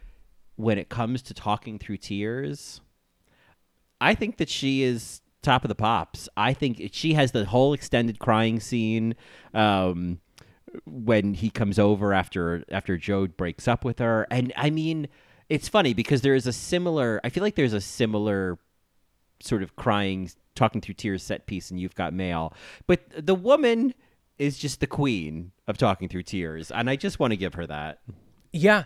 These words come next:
Speaker 2: because it's, it's a little bit of, like, um, laughter through tears is my favorite
Speaker 1: Mm-hmm.
Speaker 2: emotion. Like, you, as a viewer, like, "I need a Kleenex."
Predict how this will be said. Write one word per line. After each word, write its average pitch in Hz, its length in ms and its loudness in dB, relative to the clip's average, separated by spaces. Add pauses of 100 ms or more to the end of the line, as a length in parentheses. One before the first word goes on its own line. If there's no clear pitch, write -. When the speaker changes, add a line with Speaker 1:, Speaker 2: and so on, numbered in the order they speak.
Speaker 2:
because 165 320 0
it's, - 240 -2
it's 151 200 -2
a 156 60 -2
little 147 240 0
bit 131 140 0
of, 110 160 0
like, 107 480 -2
um, 98 540 -10
laughter 107 440 -6
through 143 160 -8
tears 143 680 -10
is 117 140 -8
my 135 100 4
favorite 147 280 6
Speaker 1:
Mm-hmm. 160 100 4
Speaker 2:
emotion. 120 480 -4
Like, 110 380 -4
you, 170 180 -4
as 143 180 0
a 127 40 0
viewer, 107 520 -2
like, 95 300 -4
"I 185 80 0
need 214 140 0
a 208 40 -4
Kleenex." - 680 -6